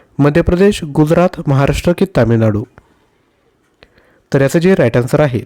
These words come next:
ते आहे ऑप्शन क्रमांक सी, महाराष्ट्र. पुढील प्रश्न, भरतनाट्यम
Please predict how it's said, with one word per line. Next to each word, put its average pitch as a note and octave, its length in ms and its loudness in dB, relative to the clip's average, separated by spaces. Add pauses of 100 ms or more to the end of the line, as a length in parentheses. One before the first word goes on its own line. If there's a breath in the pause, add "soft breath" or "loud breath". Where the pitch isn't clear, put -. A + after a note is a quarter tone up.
(100)
ते C#3+ 60 2
आहे C3+ 160 2
ऑप्शन C3 300 0
क्रमांक A2+ 340 -2
सी, F3 400 2 (480 soft breath)
महाराष्ट्र. A2+ 460 0 (1080 loud breath)
पुढील B2+ 200 2
प्रश्न, C#3+ 320 -2 (1500)
भरतनाट्यम D#3 840 0